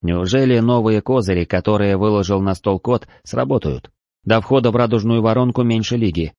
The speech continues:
пять минут. Но странники, очевидно, не были дураками. Неизвестный противник, управляющий ими,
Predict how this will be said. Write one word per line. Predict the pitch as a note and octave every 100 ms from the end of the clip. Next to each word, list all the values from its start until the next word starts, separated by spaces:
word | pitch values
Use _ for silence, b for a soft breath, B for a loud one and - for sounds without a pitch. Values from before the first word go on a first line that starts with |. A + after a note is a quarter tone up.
| _
пять | A2+ G#2 A#2
минут. | A#2 F2+ - _ _ _ _
Но | G#2
странники, | G2 C#3+ C#3+ C#3 C3+
очевидно, | C3 - C3 B2 B2
не | B2 B2
были | G2+ G2
дураками. | F#2+ G#2+ G#2 D#2 B1+ - _ _ -
Неизвестный | G2 F#2+ F2+ G2+ G2+
противник, | F#2+ G2 - A#2 F#2+ -
управляющий | F#2+ - F#2 F2+ F2 - F#2+
ими, | F2+ E2